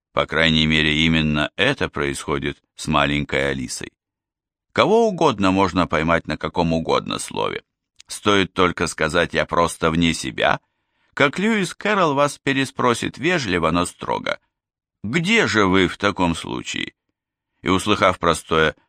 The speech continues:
"До свидания", возьмётся он измерять, сколько же миль до этого свидания. "Алиса в стране чудес" — это особая, так сказать,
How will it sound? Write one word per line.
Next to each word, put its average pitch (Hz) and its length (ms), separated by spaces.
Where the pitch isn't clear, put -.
"До 98 140
свидания", 107 840
возьмётся 107 640
он 165 300
измерять, 135 640
сколько 214 520
же 208 180
миль 139 420
до 101 140
этого 87 400
свидания. 50 680
"Алиса 90 480
в - 40
стране 85 420
чудес" — 101 580
это 101 320
особая, 78 920
так 92 200
сказать, 95 440